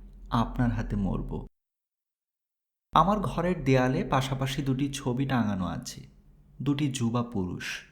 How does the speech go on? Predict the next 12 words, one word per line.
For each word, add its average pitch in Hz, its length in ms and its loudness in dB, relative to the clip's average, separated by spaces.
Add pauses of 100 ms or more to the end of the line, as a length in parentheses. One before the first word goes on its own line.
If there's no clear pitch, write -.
(520)
বিশ 156 320 0
বছর 165 360 -2
আগে 120 460 2
ওরা 139 180 4
যুবা 117 300 0
পুরুষই 98 480 -2
ছিলেন। - 460 -6 (560)
একজনের 110 500 2
মুখ 110 340 0 (220)
ফুলের 101 380 0
মতো 110 260 0
নরম, 101 440 0